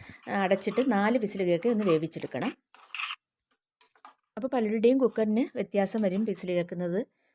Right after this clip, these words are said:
അപ്പോൾ, ഏ, എനിക്ക് നാല് വിസിൽ കേൾക്കുമ്പോൾ, ഏ, വെന്ത് കിട്ടും. അപ്പോൾ നിങ്ങളുടെ കുക്കറിൻ്റെ ഇത് അനുസരിച്ച് നിങ്ങൾ വിസിൽ കേൾപ്പിച്ചെടുക്കുക കേട്ടോ. അപ്പോൾ ഇനി നമുക്ക് അടച്ച് വെച്ചിട്ട് ഒരു നാല് വിസിൽ കേൾക്കെ ഒന്ന് വേവിച്ചെടുക്കാം.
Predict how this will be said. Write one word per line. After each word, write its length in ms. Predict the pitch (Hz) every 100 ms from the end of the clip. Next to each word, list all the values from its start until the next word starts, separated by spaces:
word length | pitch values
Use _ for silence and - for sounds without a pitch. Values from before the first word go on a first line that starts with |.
| -
അപ്പോൾ, 200 | 180 196 202
ഏ, 220 | 196 190 185
എനിക്ക് 240 | 202 277
നാല് 240 | 240 202 214
വിസിൽ 240 | 202 202
കേൾക്കുമ്പോൾ, 440 | 185 180 180 180 285
ഏ, 160 | - 190 180 180 175
വെന്ത് 280 | 180 175 185
കിട്ടും. 280 | 180 170 240 - _ _ 196
അപ്പോൾ 120 | 220
നിങ്ങളുടെ 400 | 214 220 214 277 302
കുക്കറിൻ്റെ 440 | 226 202 214 208 214 196 _
ഇത് 320 | 185 190 214
അനുസരിച്ച് 480 | 202 185 175 190 185
നിങ്ങൾ 280 | 208 180 185
വിസിൽ 220 | 175 170 180
കേൾപ്പിച്ചെടുക്കുക 560 | 165 165 156 151 156
കേട്ടോ. 200 | 156 147 156 _ _ _ -
അപ്പോൾ 180 | 208 240
ഇനി 200 | 226 226
നമുക്ക് 320 | 214 196 190 320 247
അടച്ച് 300 | 180 175 196
വെച്ചിട്ട് 280 | 175 196
ഒരു 120 | 226 196
നാല് 280 | 185 196
വിസിൽ 260 | 220 202 185
കേൾക്കെ 280 | 175 160 185
ഒന്ന് 160 | 170 240
വേവിച്ചെടുക്കാം. 680 | 269 156 156 165 160 185